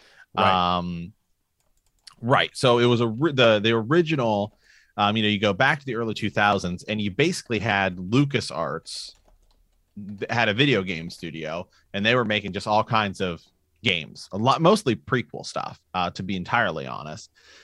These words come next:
Speaker 2: Um, that was the era. And then they licensed out, uh, their Star Wars, um, license to BioWare, which was its own company then. Now, BioWare is the same people who make the Mass Effect games. They make the Dragon Age games.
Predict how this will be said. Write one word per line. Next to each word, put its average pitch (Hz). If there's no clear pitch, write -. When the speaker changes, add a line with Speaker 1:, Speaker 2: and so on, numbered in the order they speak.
Speaker 2:
Um, 98
that 101
was 98
the 98
era. 76
And 101
then 101
they 98
licensed 101
out, 90
uh, 85
their 80
Star 90
Wars, 82
um, 76
license 113
to 120
BioWare, 104
which 98
was 92
its 95
own 107
company 110
then. 87
Now, 92
BioWare 110
is 95
the 92
same 101
people 98
who 110
make 98
the 80
Mass 98
Effect 143
games. 135
They 101
make 78
the -
Dragon 120
Age 113
games. 117